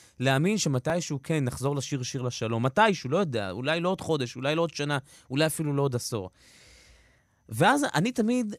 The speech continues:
הולך לסטטיסטיקה המאוד מאוד מאוד כואבת, והמאוד מאוד איכשהו אותי מרגיעה.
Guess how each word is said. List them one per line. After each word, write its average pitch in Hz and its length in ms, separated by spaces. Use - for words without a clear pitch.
הולך 160 260
לסטטיסטיקה 131 840
המאוד 143 840
מאוד 185 220
מאוד 165 240
כואבת, 175 680
והמאוד 127 800
מאוד 147 520
איכשהו 156 420
אותי 127 200
מרגיעה. 104 520